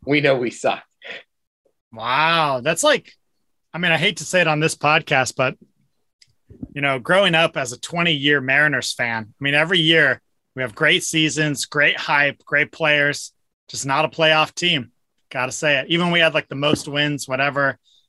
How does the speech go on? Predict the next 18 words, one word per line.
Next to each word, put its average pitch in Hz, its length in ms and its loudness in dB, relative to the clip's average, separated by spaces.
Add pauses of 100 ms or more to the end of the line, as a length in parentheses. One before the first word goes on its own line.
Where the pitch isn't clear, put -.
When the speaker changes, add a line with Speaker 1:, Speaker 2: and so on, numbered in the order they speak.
(140)
Speaker 2:
you 135 120 -6
know, 135 220 -2
we're, 127 140 -6
I 151 140 -4
mean, 139 280 -4 (340)
yeah. 107 220 -4 (840)
I, - 160 -4 (240)
I 170 100 0
know 196 160 4
that 165 220 2
pain, 135 340 -2 (300)
Maple 131 260 -2
Leafs 127 220 -2
fans. 120 460 -6 (180)
I 135 60 -2
know 139 120 -2
that 113 180 -6
pain. 101 220 -18